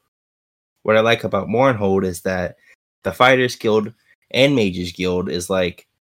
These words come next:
to, by the exit that you go out the city to go pick up your pledges. So it's very, you know, nice and significant in same area. Wayrest, they're all over the place, and then Elden Root, well, you have to go climb,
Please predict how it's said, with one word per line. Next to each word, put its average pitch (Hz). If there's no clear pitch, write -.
to, -
by 113
the 113
exit 117
that 98
you 98
go 101
out 98
the 90
city 98
to 104
go 104
pick -
up 98
your 123
pledges. 113
So -
it's 95
very, 113
you 101
know, 85
nice 123
and 95
significant 107
in 90
same 190
area. -
Wayrest, 127
they're 110
all 104
over 107
the 110
place, 113
and 92
then 92
Elden 104
Root, 104
well, 95
you 156
have 160
to 151
go 123
climb, 117